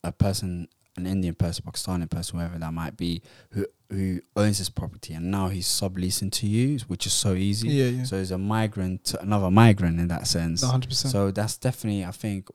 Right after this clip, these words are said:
Speaker 1: it made it so much easier in that sense. So yeah, definitely, these are the things to highlight.
Speaker 2: Yeah, d-, do you know what's funny? Funny enough that you say that. Yeah, when I was last, like, I still go to, I go Denmark, like,
Speaker 1: Yeah.
Speaker 2: at least once or twice a year,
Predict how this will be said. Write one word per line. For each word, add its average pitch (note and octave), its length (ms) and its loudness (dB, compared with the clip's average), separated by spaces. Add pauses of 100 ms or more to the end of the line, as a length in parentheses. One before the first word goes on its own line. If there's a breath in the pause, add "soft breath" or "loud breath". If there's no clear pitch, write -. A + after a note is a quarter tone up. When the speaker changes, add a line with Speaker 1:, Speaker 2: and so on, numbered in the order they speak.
(100)
Speaker 1:
it G2 60 0
made G#2 240 6
it E2+ 100 -4
so G#2 300 4
much G2+ 260 2
easier A2 440 4
in F#2+ 140 -2
that - 180 -4
sense. A#2+ 380 -2 (400 soft breath)
So A2 540 6 (340)
yeah, C#3+ 220 2
definitely, F#2 520 -4 (120)
these A2 180 -6
are G2 80 -2
the F#2+ 80 -2
things G#2 280 -4
to G#2 80 -6
highlight. G#2 160 -2
Speaker 2:
Yeah, C3 200 0
d-, F#2 160 -14
do - 120 -8
you C3 60 0
know C#3 60 2
what's D3 120 0
funny? C#3+ 400 2
Funny E3 160 0
enough D3 160 2
that C3 80 -4
you B2 80 -2
say B2+ 220 0
that. A#2 160 -6
Yeah, A#2+ 220 -8 (500 loud breath)
when C3 140 4
I C#3+ 60 8
was C#3+ 200 4
last, C#3+ 280 2
like, B2+ 260 -6 (280)
I C#3 80 0
still D#3 200 6
go C#3 120 6
to, C3 400 -2 (100)
I C3+ 60 0
go C#3+ 100 10
Denmark, C3 480 4
like, B2 180 -2
Speaker 1:
Yeah. B2 60 -2
Speaker 2:
at B2+ 60 2
least B2+ 240 2
once C3 220 2
or B2 60 -2
twice A#2+ 320 0
a A#2+ 40 -2
year, A#2+ 260 -2